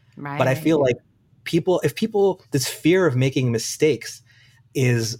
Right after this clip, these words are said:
Speaker 1: that is white supremacy. We know that, right?
Speaker 2: Yeah.
Speaker 1: And so it's like, we all have to have this buttoned up, kind of curated kind of vibe that's going on.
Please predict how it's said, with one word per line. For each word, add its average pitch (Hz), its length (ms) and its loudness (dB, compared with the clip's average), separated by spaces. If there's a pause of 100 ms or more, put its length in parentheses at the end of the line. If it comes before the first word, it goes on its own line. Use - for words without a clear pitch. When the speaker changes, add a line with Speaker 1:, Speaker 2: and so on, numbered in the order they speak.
Speaker 1:
that 120 200 2
is 117 100 -2
white 127 200 -2
supremacy. 117 460 -6
We 113 100 -6
know 131 180 2
that, 95 220 -6
right? 117 260 -8 (320)
Speaker 2:
Yeah. 127 120 -2
Speaker 1:
And 120 160 0
so 127 200 0
it's 127 160 -8
like, 131 180 -2
we 135 120 2
all 135 80 2
have 139 160 -4
to 135 80 -8
have 131 120 -2
this 123 140 -2
buttoned 139 460 -2
up, 127 260 -2
kind 123 180 -4
of - 120 -12
curated 131 840 2 (340)
kind 120 180 0
of 110 80 -10
vibe 123 280 0
that's 123 160 -6
going 120 280 -2
on. 113 360 -4